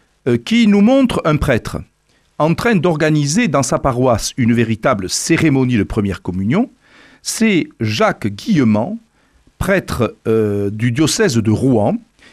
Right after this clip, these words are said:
qui a laissé en quinze cent quatre-vingt-treize une description dans sa paroisse, euh, d'une cérémonie de première communion.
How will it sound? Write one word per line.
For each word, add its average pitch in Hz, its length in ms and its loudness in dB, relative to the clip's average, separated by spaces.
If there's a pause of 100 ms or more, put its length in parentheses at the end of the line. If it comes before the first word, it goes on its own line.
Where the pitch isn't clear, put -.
(160)
qui - 120 -2
a 220 80 2
laissé 220 560 0
en 156 180 2
quinze 175 380 0
cent 165 240 -2
quatre-vingt-treize 120 880 -4
une 165 240 0
description 143 800 -2
dans 110 200 2
sa - 280 -2
paroisse, 107 600 -4 (520)
euh, 131 140 2
d'une 160 340 0
cérémonie 131 640 2
de 196 80 0
première 139 420 -2
communion. 101 400 -4